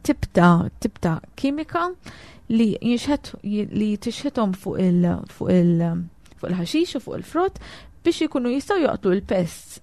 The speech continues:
per eżempju, xi insetti jew xi worms jew xi organizmi żgħar ħafna pal-bakterja li aħna ma narawhomx, jiġifieri dawn jeżistu wkoll għax-xtieli.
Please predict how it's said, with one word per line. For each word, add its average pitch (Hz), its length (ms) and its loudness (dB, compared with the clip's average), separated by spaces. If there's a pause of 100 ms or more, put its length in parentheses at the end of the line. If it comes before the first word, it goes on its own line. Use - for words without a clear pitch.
(120)
per 208 140 -2
eżempju, 196 340 0
xi 185 140 -2
insetti 190 560 -2 (600)
jew 185 600 6 (100)
xi - 220 -4 (120)
worms 180 600 6
jew 185 100 6
xi 214 160 4
organizmi 180 560 4
żgħar 165 300 0
ħafna 196 320 2
pal-bakterja 175 640 2
li 170 80 6
aħna 175 240 4
ma 170 80 0
narawhomx, 165 540 0
jiġifieri 175 240 0
dawn 208 180 6
jeżistu 170 400 0
wkoll 175 320 2
għax-xtieli. 160 540 0